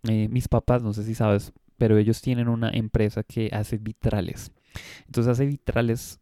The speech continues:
re-, principalmente religiosos, para iglesias, capillas, eh, bueno, en fin, eh, cosas religiosas. Y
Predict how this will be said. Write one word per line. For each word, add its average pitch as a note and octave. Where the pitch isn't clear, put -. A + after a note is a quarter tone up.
re-, A#2
principalmente A#2+
religiosos, A2
para G#2
iglesias, A2+
capillas, A2
eh, G2+
bueno, G2
en F#2+
fin, -
eh, F#2+
cosas C3+
religiosas. B2
Y G#3+